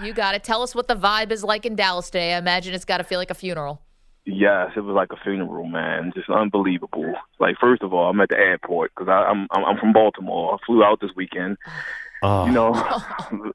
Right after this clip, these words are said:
Speaker 2: <laughs> Yeah,
Speaker 1: Well, the
Speaker 2: man.
Speaker 1: Ravens are
Speaker 2: So
Speaker 1: still in it if you're looking for another team. <laughs>
Speaker 2: Yes, yes, the Ravens are still in it. So hopefully they won't disappoint next week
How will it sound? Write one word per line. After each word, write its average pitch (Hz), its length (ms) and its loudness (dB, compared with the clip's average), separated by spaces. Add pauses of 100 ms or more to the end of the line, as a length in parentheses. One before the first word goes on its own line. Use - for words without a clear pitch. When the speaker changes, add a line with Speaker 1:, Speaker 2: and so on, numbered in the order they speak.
(180)
Speaker 2:
<laughs> - 220 -4
Yeah, 90 360 8
Speaker 1:
Well, - 120 2
the - 80 -2
Speaker 2:
man. - 60 4
Speaker 1:
Ravens 240 360 0
are 185 60 0
Speaker 2:
So 180 80 -4
Speaker 1:
still 165 220 -2
in 151 120 -4
it 156 120 -2
if 147 100 -6
you're 156 100 -6
looking 156 280 -10
for 151 220 -6
another 160 340 -6
team. 143 360 -14
<laughs> - 60 -2
Speaker 2:
Yes, - 320 4
yes, 101 300 0
the 95 120 -2
Ravens 107 340 2
are 101 120 -4
still 90 280 0
in 82 140 -4
it. 80 160 -8
So 98 100 0
hopefully 104 280 4
they 101 100 2
won't 95 220 0
disappoint 87 480 -4
next 82 260 -4
week 87 140 -2